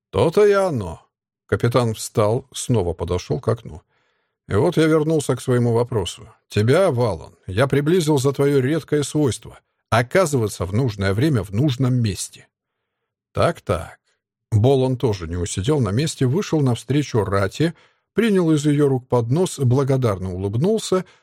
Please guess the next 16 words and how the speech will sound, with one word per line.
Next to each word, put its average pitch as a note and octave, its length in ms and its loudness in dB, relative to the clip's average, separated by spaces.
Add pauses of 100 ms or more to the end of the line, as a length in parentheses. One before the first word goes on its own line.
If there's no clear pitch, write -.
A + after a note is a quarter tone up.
(140)
чувствуя F3+ 380 0
дурманящий B2+ 800 0
запах A2+ 440 -2
отличного B2 600 -2
кофе. - 440 -10 (720)
Рата F#3+ 320 2
улыбнулась D#3 720 2
в D3 40 2
ответ, C3+ 420 0 (140)
чуть B2 260 -2
приседая A#2+ 540 2
в G#2+ 60 -4
благодарность A#2 840 0
на G#2+ 160 0
невысказанный G#2+ 720 0
комплимент, G2+ 800 -2